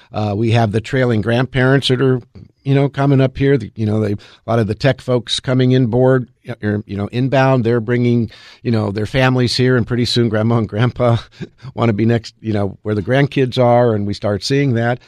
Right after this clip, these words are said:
And then to start act, you know, the population is just naturally aging. And so what we're finding, Ted, is, uh, an increasing number of folks, uh, here,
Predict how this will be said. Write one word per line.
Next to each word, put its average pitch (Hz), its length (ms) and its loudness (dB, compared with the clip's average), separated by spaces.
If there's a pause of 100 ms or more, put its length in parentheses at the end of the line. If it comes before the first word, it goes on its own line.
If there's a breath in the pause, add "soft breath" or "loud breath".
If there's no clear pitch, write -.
(100)
And 240 100 -4
then 247 140 2
to 202 100 4
start 160 320 0
act, 143 300 -4
you 151 100 -4
know, 117 120 2
the 123 100 -2
population 110 680 -2
is 135 80 0
just - 260 -10
naturally 151 600 -2
aging. 82 420 -8 (540 soft breath)
And 180 140 4
so 185 140 4
what 170 160 4
we're 202 140 2
finding, 151 380 0
Ted, 131 360 -2
is, 131 320 0
uh, 123 400 -2
an 123 100 0
increasing 139 640 2
number 120 460 2
of 110 240 -2
folks, - 640 -2
uh, 113 300 2
here, 165 520 0